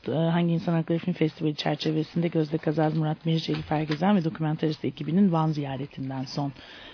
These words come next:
e, ortaya çıkan bir şey bu. Aslında yıl boyunca biz burada Van'da yapılan hemen her şeyi takip etmeye gayret ettik. E, üzücü olan şeylerden bir tanesi şuydu, belki biraz eleştirel de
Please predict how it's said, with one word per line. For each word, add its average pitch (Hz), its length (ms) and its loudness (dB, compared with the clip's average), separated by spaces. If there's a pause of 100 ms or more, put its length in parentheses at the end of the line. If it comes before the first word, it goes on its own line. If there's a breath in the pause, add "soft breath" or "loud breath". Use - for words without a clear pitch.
(120)
e, 143 280 0
ortaya 160 380 0
çıkan 156 380 -2
bir - 60 -8
şey - 220 -4
bu. - 100 0
Aslında 220 260 4
yıl 233 260 6
boyunca 214 440 4
biz 208 240 2
burada 208 340 4 (380 loud breath)
Van'da 190 240 6
yapılan 214 300 4
hemen 214 220 4
her 226 160 4
şeyi 254 200 0
takip 233 320 4
etmeye 165 460 4 (400 loud breath)
gayret 156 420 2
ettik. 226 300 -2 (180)
E, 185 320 0
üzücü 262 300 0
olan 247 240 2
şeylerden 214 500 2
bir 233 60 -4
tanesi 220 420 0
şuydu, 175 380 -2
belki 170 280 -2
biraz 170 320 0
eleştirel 170 720 -2
de 160 160 0